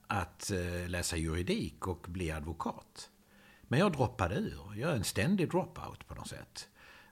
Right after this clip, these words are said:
Och, eh, av mera en slump hamnade jag i journalistsvängen. Och på den vägen var det. Och det var verkligen inte mitt fel.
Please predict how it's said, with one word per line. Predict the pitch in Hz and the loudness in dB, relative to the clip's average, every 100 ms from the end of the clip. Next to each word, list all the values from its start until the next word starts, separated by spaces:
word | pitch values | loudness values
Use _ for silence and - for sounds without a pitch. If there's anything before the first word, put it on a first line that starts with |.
| - | 0
Och, | 120 107 - - 110 | 2 2 -2 -2 4
eh, | 107 107 113 | 6 6 4
av | 127 117 | 2 2
mera | 127 165 120 90 | 4 6 6 4
en | 113 | 4
slump | 117 - - 175 233 98 78 | 4 4 8 8 8 4 2
hamnade | 110 117 107 87 | 4 6 4 4
jag | 78 76 | 2 0
i | 76 | -2
journalistsvängen. | - 95 80 92 85 - - - 71 65 64 65 62 69 - - - - _ | -4 -2 0 0 -2 -2 -2 -4 -2 -4 -4 -6 -6 -8 -12 -18 -20 -20 _
Och | 113 - - | 0 0 -2
på | 113 | 2
den | 107 69 76 | 2 0 -2
vägen | 95 76 78 101 | -4 -4 -4 -2
var | 78 - | -4 -6
det. | - - | -14 -6
Och | 107 | 0
det | 98 | 2
var | 87 78 | 2 2
verkligen | 87 - - 76 76 | 0 0 -2 -4 -4
inte | - 73 | -4 -6
mitt | 80 - | -6 -8
fel. | - 80 69 | -8 -8 -8